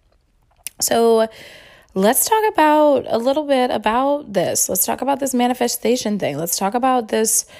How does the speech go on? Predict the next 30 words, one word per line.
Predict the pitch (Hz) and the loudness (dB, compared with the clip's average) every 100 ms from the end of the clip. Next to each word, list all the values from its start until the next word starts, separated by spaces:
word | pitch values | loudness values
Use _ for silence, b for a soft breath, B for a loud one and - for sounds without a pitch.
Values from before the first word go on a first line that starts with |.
| B B | B B
how | - | -2
to | 240 | -2
show | - 233 214 | 0 0 2
up, | 254 247 | 2 2
how | - 240 | 0 0
we | 254 | 0
show | - - 233 | -4 -2 -2
up | 247 226 240 - _ | -2 -2 -4 -8 _
differently | - 254 - - 226 165 131 139 190 b b b b - | -6 -6 -4 -4 -4 -4 -4 -4 -8 b b b b -4
when | 202 | -2
we're | 214 | 0
trying | 202 196 247 | -2 -2 0
to | 254 226 - _ _ _ _ _ _ | 0 -2 -8 _ _ _ _ _ _
manifest | 190 180 262 277 254 240 208 | -2 0 0 0 0 0 0
our | |
higher | 202 196 214 196 | 0 0 0 0
self | - 220 269 180 | 0 2 2 -2
and | 175 | -2
what | 180 226 - | 0 -2 -2
the | 220 | -6
fuck | 220 202 | -6 -6
I'm | 185 | -4
even | 190 185 | -4 -6
talking | 147 - 247 247 | -6 -4 -2 -2
about | 156 135 92 - | 0 0 0 -2
when | 170 | -4
I'm | 165 | -4
saying | - - 320 247 | -6 -4 -2 -2
this, | 143 - - | -4 -6 -4
right? | 156 202 294 | 0 0 0